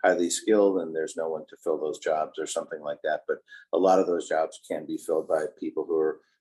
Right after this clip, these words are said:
unemployed currently. Um, now what we're seeing is in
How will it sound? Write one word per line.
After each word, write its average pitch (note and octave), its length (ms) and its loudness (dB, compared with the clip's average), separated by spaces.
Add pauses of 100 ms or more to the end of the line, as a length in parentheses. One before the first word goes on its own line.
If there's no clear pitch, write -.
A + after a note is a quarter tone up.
(100)
unemployed G#2 540 2 (120)
currently. E2+ 340 -4 (640)
Um, E2 460 -2
now G2+ 600 4
what F#2 180 0
we're F#2 100 -2
seeing F#2 500 -4
is E2 340 -6
in F2+ 120 -10